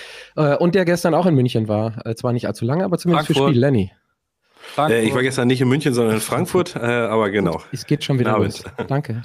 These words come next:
Speaker 1: danke, danke. Äh, und Sebastian, der gestern nicht nur in einem Parforce-Ritt schneller als ein Flugzeug, äh, gefühlt von Frankfurt nach, äh, Hamburg geflogen ist, sondern auch wieder anfängt, mich zu korrigieren, wenn ich Blödsinn laber. Hallo Sebastian.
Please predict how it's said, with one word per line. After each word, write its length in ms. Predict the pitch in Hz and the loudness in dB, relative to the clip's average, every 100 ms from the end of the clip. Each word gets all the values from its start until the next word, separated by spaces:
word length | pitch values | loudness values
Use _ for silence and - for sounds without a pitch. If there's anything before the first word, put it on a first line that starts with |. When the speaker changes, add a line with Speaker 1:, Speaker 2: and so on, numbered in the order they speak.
| - | -4
Speaker 1:
danke, 240 | 131 117 | -4 -4
danke. 280 | 107 107 113 - - - - | -6 -6 -10 -12 -18 -10 0
Äh, 180 | 160 165 | 2 4
und 160 | 175 | 2
Sebastian, 420 | 160 165 208 147 | 2 0 0 2
der 100 | 135 | 2
gestern 280 | 139 170 151 | 2 0 2
nicht 160 | 151 143 | 0 2
nur 160 | 151 | 2
in 80 | 139 | 2
einem 220 | 98 131 | 0 0
Parforce-Ritt 580 | 127 135 - 175 - 135 | 0 -2 0 -2 -2 -4
schneller 360 | - 147 151 143 | -2 0 2 2
als 160 | 131 | 0
ein 60 | 131 | -6
Flugzeug, 640 | - 180 - 123 120 _ | -4 -6 -2 -2 -2 _
äh, 240 | 120 113 113 | -4 0 -2
gefühlt 340 | 113 - 127 | -4 -4 -4
von 160 | - 117 | -2 -4
Frankfurt 460 | - 123 - 113 | -2 -4 -2 -4
nach, 260 | 117 113 117 | 0 -2 -2
äh, 300 | - 117 120 - - - - | -2 0 0 -4 -20 -20 -4
Hamburg 320 | 160 165 160 | -2 0 0
geflogen 400 | 160 165 170 185 | 0 2 2 2
ist, 120 | 185 | 0
sondern 260 | 151 135 135 | 2 2 0
auch 200 | - 196 | -2 2
wieder 180 | 208 180 | 2 2
anfängt, 340 | 156 151 147 131 | 2 0 0 -2
mich 140 | 143 | -4
zu 80 | 143 | -2
korrigieren, 480 | - 127 123 135 120 | -2 -4 -2 -2 0
wenn 80 | |
ich 100 | 113 | -2
Blödsinn 360 | - 151 - 117 | 0 -2 0 -2
laber. 340 | 107 110 127 | -2 0 0
Hallo 140 | 135 196 | 2 2
Sebastian. 500 | 190 175 - 87 | 2 0 -2 -6